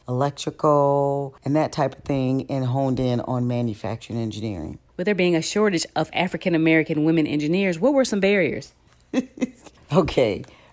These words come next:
Speaker 1: barriers, I would have to say, I don't know if they'd be barriers or brick walls, but I think one of them would be being seen for who you are, one, right? They automatically assume you don't know what the hell you're talking about,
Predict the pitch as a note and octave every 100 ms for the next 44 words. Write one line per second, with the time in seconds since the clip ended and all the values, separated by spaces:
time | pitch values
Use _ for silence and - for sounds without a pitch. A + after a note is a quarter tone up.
0 | - B2 A2+ C#3+ D3 C3+ A#2+ F#2+ A2+ -
1 | B2+ B2+ B2 B2 A#2 B2 - B2+ A#2+ A#2
2 | A2 _ _ - - - - C3 C3 C3+
3 | C3 C3+ A#2+ A2 C3 C3 B2+ A#2+ A2+ A2
4 | G2+ B2 B2+ B2 A#2+ A#2+ A2 A2+ - -
5 | A#2+ - - - - C3 B2+ - C#3+ C3
6 | - - _ _ B2+ A2+ D#3 D#3 C#3 C#3+
7 | C#3+ C3 B2+ G#2+ B2+ B2 A#2 A#2 A#2 _
8 | _ - D#3 C3+ - D#3+ C#3+ C3+ C3 D3
9 | C#3 C3+ - B2+ A2 A#2 E3 _ - C#3
10 | C#3+ A#2 A#2 D3 - _ - C3 B2+ -
11 | C3+ B2+ B2 B2+ B2 B2+ B2 A#2+ - C3
12 | B2 B2 B2 A#2 A#2 B2 A#2+ B2 A#2 -
13 | D3 D3+ D#3+ E3+ E3 E3